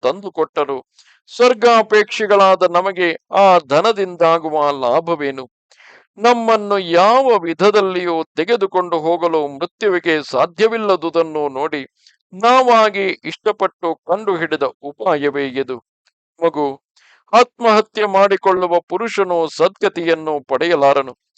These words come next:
ಇದನ್ನು ಯೋಚಿಸಿಯೇ ನಾವು ಆತ್ಮವಧೆಯನ್ನು ಮಾಡಿಕೊಳ್ಳಲಿಲ್ಲ. ಈಗ ನೀನು ಮಾಡಬೇಕೆಂದಿರುವ ಕಾರ್ಯವು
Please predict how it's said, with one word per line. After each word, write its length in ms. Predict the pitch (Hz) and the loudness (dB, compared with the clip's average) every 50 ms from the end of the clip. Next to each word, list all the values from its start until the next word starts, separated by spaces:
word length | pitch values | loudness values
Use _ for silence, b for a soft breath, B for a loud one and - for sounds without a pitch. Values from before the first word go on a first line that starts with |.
| _ _ _ _ _ | _ _ _ _ _
ಇದನ್ನು 460 | 208 208 196 175 185 180 170 165 160 | -6 -6 0 0 0 0 2 -2 -4
ಯೋಚಿಸಿಯೇ 680 | 147 135 143 170 190 - 220 190 - 175 165 160 151 147 135 - _ _ _ _ _ _ | -4 -2 -4 -4 -4 -4 -8 -10 -8 -8 -6 -4 -4 -4 -4 -8 _ _ _ _ _ _
ನಾವು 500 | 190 202 214 214 208 202 185 185 175 160 | -12 -10 -2 0 0 2 2 0 -2 -2
ಆತ್ಮವಧೆಯನ್ನು 1300 | - - - 185 202 - _ _ 220 196 180 165 143 139 135 147 175 202 202 190 170 165 156 156 147 143 | -2 2 2 2 2 2 _ _ -4 -2 0 0 0 -2 0 -2 -2 0 0 0 -2 -2 -4 -4 -4 -4
ಮಾಡಿಕೊಳ್ಳಲಿಲ್ಲ. 840 | 139 127 117 127 - 131 - - 147 147 151 143 139 139 135 135 131 127 - _ _ _ b b b b b b b b b b | -2 -2 0 0 -2 -4 -4 -4 -2 0 0 0 0 -2 -2 -2 -4 -6 -6 _ _ _ b b b b b b b b b b
ಈಗ 360 | 226 240 262 262 262 226 233 226 | -4 0 0 0 2 2 2 2
ನೀನು 360 | 208 202 196 196 185 185 175 | 2 2 0 0 0 -2 -2
ಮಾಡಬೇಕೆಂದಿರುವ 1040 | 156 143 151 185 208 226 202 180 180 170 - 180 170 165 - 165 156 156 147 143 135 | 0 0 2 2 2 2 2 2 -2 0 0 -2 -2 0 -2 -2 0 0 0 -2 -4
ಕಾರ್ಯವು 720 | - - 127 131 165 175 190 170 160 143 143 135 123 | -2 -2 0 0 0 0 0 -4 -4 -4 -4 -8 -8